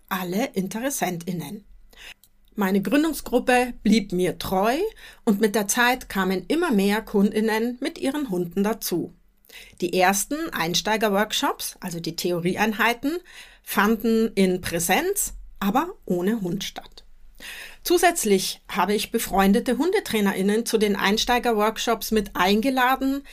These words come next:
damit sie sich selbst ein Bild von mir und meinem Training machen konnten.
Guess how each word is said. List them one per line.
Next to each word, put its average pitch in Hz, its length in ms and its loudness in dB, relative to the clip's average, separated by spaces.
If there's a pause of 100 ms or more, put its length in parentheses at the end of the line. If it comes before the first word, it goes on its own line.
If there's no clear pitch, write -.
(220)
damit 254 320 4
sie 302 100 0
sich 202 260 0
selbst 247 540 0
ein 196 140 4
Bild 202 240 4
von 175 260 0
mir 196 340 4
und 311 160 -6
meinem 196 320 0
Training 226 560 -2
machen 170 480 0
konnten. - 600 -8